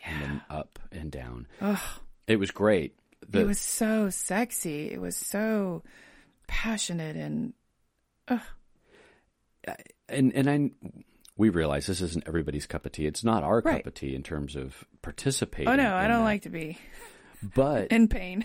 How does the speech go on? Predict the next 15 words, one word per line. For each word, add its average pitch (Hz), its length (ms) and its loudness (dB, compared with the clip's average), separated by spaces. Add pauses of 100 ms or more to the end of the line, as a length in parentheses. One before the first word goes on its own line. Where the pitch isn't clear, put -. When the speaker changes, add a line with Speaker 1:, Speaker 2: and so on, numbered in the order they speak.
Speaker 1:
you, 123 260 2
you 117 180 2
can 110 200 4
kind 143 380 2
of 107 80 2
appreciate 98 920 4
how 87 320 2
different 90 400 -2
people 76 560 -2 (100)
derive 69 680 -8
pleasure. 90 480 0 (280)
Speaker 2:
Yeah. 302 420 -2
Speaker 1:
And 104 400 4 (200)
it's 104 260 0 (340)
fascinating. 73 840 0